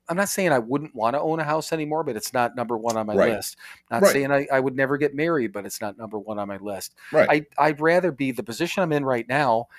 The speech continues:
Speaker 1: where, um, and granted, I've been open about it. I'm gonna live with my sister, but for a purpose.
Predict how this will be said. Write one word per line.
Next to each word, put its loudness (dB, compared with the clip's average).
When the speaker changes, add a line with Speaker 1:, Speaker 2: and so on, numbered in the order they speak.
Speaker 1:
where, 4
um, 2
and -12
granted, -2
I've -6
been 0
open 2
about 0
it. -6
I'm -4
gonna -8
live 0
with -4
my 2
sister, -4
but -8
for -2
a 0
purpose. -2